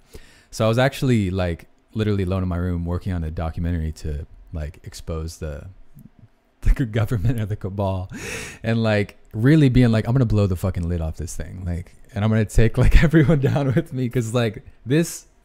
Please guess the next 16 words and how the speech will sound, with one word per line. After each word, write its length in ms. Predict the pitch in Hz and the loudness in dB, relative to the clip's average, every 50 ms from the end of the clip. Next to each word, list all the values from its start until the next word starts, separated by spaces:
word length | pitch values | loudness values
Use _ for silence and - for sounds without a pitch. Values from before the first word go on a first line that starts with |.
| - | -6
field 300 | - 127 135 139 143 135 | -2 0 0 0 0 0
needs 260 | 117 113 113 101 - | 0 -2 -2 -2 -4
to 80 | - - | -8 -12
burn. 500 | 87 80 82 85 92 87 80 73 71 76 | -10 -10 -8 -8 -8 -8 -10 -12 -12 -12
Like, 240 | 78 76 73 - - - - _ _ _ _ _ _ - _ _ _ _ _ _ - - | -12 -14 -14 -14 -18 -20 -20 _ _ _ _ _ _ -20 _ _ _ _ _ _ -14 -6
this 240 | 104 113 127 123 - | 0 0 0 0 0
is, 100 | 147 123 - | -4 -4 -4
this 240 | - 117 123 123 113 | 0 0 0 0 0
society 540 | - - - 113 - - 113 113 113 110 101 | -2 -6 -6 -6 -2 0 0 0 0 0 0
isn't 240 | 107 113 104 95 87 | -2 -2 -4 -4 -8
standing 360 | - - 92 90 87 90 90 | -6 -6 -4 -4 -2 -4 -4
on 140 | 85 82 85 | -4 -4 -6
truth 400 | - - 143 147 87 82 - - | -6 -4 -4 -4 -4 -4 -8 -12
of, 140 | - 85 82 | -14 -12 -10
like, 260 | 87 78 76 76 - | -10 -10 -10 -12 -12
what 360 | - 92 98 95 90 - - | -12 -10 -8 -8 -10 -12 -16